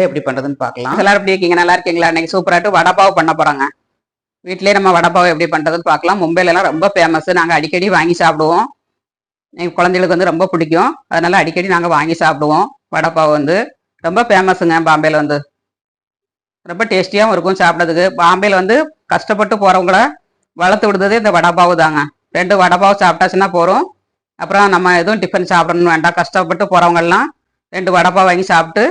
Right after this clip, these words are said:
நைட்டு டின்னரை முடிச்சிருவாங்கங்க. ரொம்ப நல்லா இருக்கும். இன்னொரு சேனல் இருக்கு, அக்னி சமையல், அதையும் பாருங்க. அதோட லிங்க் நான் கீழே கொடுக்குறேன் டிஸ்கஷன்ல,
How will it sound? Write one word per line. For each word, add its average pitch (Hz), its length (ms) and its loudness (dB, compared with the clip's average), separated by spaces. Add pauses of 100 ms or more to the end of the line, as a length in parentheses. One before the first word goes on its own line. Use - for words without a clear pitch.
(140)
நைட்டு 185 280 -2
டின்னரை 185 320 0
முடிச்சிருவாங்கங்க. 160 600 0 (1000)
ரொம்ப 185 200 -6
நல்லா 190 200 4
இருக்கும். 185 300 0 (180)
இன்னொரு 185 280 0
சேனல் 180 300 2
இருக்கு, 175 260 -2 (1120)
அக்னி 196 280 -2
சமையல், 175 340 0 (400)
அதையும் 185 280 -2
பாருங்க. 160 320 2 (380)
அதோட 180 280 0
லிங்க் 180 280 0
நான் 180 140 -2
கீழே 180 220 0
கொடுக்குறேன் 175 400 0 (580)
டிஸ்கஷன்ல, 175 520 -2